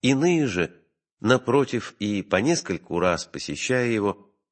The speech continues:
не знали, как получить от него пользу духовную, тогда как средство к сему было самое простое. Надобно было сперва отбросить более чем неуместные в душевных нуждах мысли:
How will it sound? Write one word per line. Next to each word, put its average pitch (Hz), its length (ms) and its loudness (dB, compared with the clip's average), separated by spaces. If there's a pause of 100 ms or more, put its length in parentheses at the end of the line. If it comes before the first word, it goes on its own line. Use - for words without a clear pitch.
(140)
не 110 220 0
знали, 90 500 -2
как - 360 -6
получить 78 480 -6
от 78 120 -6
него 76 280 -4
пользу 76 420 -6
духовную, 65 680 -8 (720)
тогда 98 400 2
как - 220 -2
средство 98 560 -2
к - 60 -12
сему 92 300 -2
было 92 280 0
самое 120 500 0
простое. 107 760 -4 (1000)
Надобно 104 540 2
было 107 240 0
сперва 104 480 0
отбросить 98 680 -2 (280)
более 98 300 0
чем 101 300 0
неуместные 104 760 0
в 82 60 -8
душевных 87 640 -2
нуждах 90 480 -2
мысли: 92 520 -4